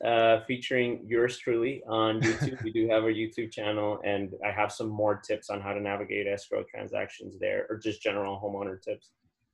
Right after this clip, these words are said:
Speaker 1: Um, but, uh, our website is accurate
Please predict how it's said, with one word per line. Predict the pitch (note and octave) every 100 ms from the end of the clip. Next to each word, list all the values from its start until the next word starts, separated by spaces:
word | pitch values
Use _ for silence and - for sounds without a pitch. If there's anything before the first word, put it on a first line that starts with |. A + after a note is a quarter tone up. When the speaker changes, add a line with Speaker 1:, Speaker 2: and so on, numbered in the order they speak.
| -
Speaker 1:
Um, | G#2+ G#2+ G#2
but, | A2 A#2 - C3
uh, | A#2+ A2+
our | A#2 A#2+
website | C3 C#3 - D3+ C#3+
is | B2 A#2 A2
accurate | B2 B2+ C#3 C#3 C#3 C3